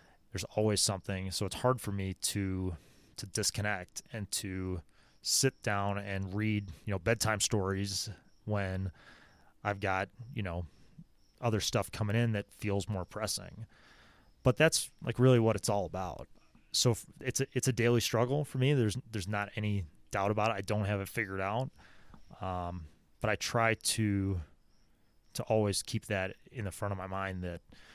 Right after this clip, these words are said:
you know, sometimes the best thing you can do for your family, and, and I think we, especially myself, we fall into this,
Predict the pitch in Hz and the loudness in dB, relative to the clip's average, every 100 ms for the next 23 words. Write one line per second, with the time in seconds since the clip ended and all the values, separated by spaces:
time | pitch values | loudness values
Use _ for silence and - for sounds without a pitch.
0 | - - - - - - - - _ _ | -20 -20 -20 -20 -20 -20 -20 -20 _ _
1 | - 151 127 110 156 185 147 120 123 117 | 4 8 8 10 8 10 8 8 4 2
2 | 113 117 120 131 120 117 - 110 113 131 | 2 2 4 4 4 4 2 4 4 4
3 | 110 95 117 120 117 101 101 104 117 120 | 2 0 2 2 2 0 -2 -2 -4 -2
4 | 110 131 151 117 127 135 127 90 - 107 | -2 2 0 4 6 6 4 0 -4 -2
5 | - 160 - 117 104 98 156 135 95 90 | 2 2 6 4 4 2 2 2 0 -4
6 | - - 143 113 135 127 113 107 101 98 | -12 -20 -6 0 2 4 2 2 0 0
7 | 90 - - | 0 -2 -6